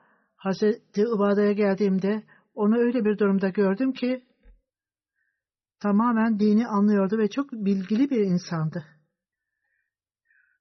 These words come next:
Müslümanlar Suriye'nin topraklarını ele ettiklerinde Hazreti Ömer, Hazreti Ubada, Muaz bin Cebel ve Hazreti Ebu Darda'yı Suriye'ye gönderdi. Orada insanlara Kur'an-ı Kerim'i öğretip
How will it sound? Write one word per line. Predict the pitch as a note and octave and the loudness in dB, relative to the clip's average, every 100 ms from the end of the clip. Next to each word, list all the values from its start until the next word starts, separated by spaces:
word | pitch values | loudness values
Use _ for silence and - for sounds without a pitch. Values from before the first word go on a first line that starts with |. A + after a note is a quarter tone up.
| - | -8
Müslümanlar | G3+ - G#3+ A3 G#3+ A3 A3 A3 B3+ - _ _ _ _ _ _ _ _ _ _ | -6 -2 0 2 2 2 2 0 -4 -14 _ _ _ _ _ _ _ _ _ _
Suriye'nin | - - - B3+ A#3 G#3+ G#3+ G#3+ G#3 A3 | -20 -12 -6 -2 0 2 2 2 2 0
topraklarını | - G3+ G3 G#3+ G#3 G#3+ | -6 -6 -6 -2 0 0
ele | G3 G#3 | -2 -2
ettiklerinde | G3 G3 F#3+ F3+ F3+ G#3 | -2 -4 -2 -2 0 -2
Hazreti | F#3+ G3+ A3 G#3+ | -2 -4 -2 -2
Ömer, | B3 | -4
Hazreti | A3+ G3+ F#3+ G3+ G#3+ | -4 -4 -2 -2 -2
Ubada, | G3 F#3+ F#3+ F#3 G3 | -2 -2 -2 -2 0
Muaz | G#3 G3 G#3+ G#3 | 0 0 -2 -2
bin | G3 | -2
Cebel | F#3+ F#3 F#3 G3 G3+ | -2 -4 -4 -4 -2
ve | F#3+ G3+ | -2 0
Hazreti | F#3+ F#3 G3 G#3 - | -2 -2 -2 -4 -4
Ebu | F#3+ G3 | -4 -2
Darda'yı | G3 F#3 F#3+ F#3 G3+ A3 | -2 -4 -4 -2 -2 -4
Suriye'ye | A#3+ A3+ G3+ F#3 | -4 -2 0 0
gönderdi. | E3+ F3 E3 E3+ E3+ E3 D#3+ _ _ _ _ _ _ _ _ _ _ _ | -2 -4 -6 -8 -10 -12 -16 _ _ _ _ _ _ _ _ _ _ _
Orada | G#3+ A#3 G#3+ G#3 A3 G#3 - _ _ - | -4 -2 0 0 0 -4 -18 _ _ -6
insanlara | F#3+ F#3+ G3+ G3 F#3+ G#3 A3 | -4 -2 0 0 0 -2 -4
Kur'an-ı | G3+ G3+ G3 | -6 -4 -4
Kerim'i | G3 F#3 F#3 G3 | -4 -4 -4 -4
öğretip | F#3 F3+ F3 B3+ | -2 -4 -4 -6